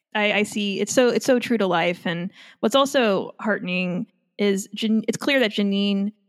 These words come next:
is unsure of her own myth, which is a sentiment I think many can relate to. And each episode starts with a heap of idealism, a period of reasonable self-doubt, and then a satisfying merging of the two.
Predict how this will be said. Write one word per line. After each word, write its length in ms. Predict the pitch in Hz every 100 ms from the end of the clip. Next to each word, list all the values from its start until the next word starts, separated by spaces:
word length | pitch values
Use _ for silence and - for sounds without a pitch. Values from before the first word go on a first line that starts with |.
| _
is 100 | 202
unsure 380 | 202 202 208 196
of 80 | 202
her 100 | 156
own 240 | 185 185
myth, 240 | 170 165 - _ _ _
which 320 | 202 180 - 190
is 400 | 175 160 - -
a 60 | 202
sentiment 480 | 190 185 180 175
I 60 | 165
think 360 | 175 170 - - -
many 160 | 170
can 140 | 170 185
relate 320 | 175 185 -
to. 120 | 208 190 190
And 240 | 175 170 -
each 160 | 233 -
episode 480 | 214 240 - 226 214
starts 340 | - 180 175
with 140 | 185 -
a 20 |
heap 240 | - 202
of 120 | 185 123
idealism, 760 | 196 233 254 233 220 208 202 - _ _ _
a 60 | 196
period 280 | - 233 214
of 220 | 196 208
reasonable 340 | 208 220 202 175
self-doubt, 640 | - - 226 208 202 -
and 100 | 208
then 80 | 214
a 60 | 196
satisfying 880 | - 202 190 196 - 196 190 185 -
merging 500 | 190 185 180 180 180
of 140 | 214
the 100 | 208
two. 460 | 208 - 202 190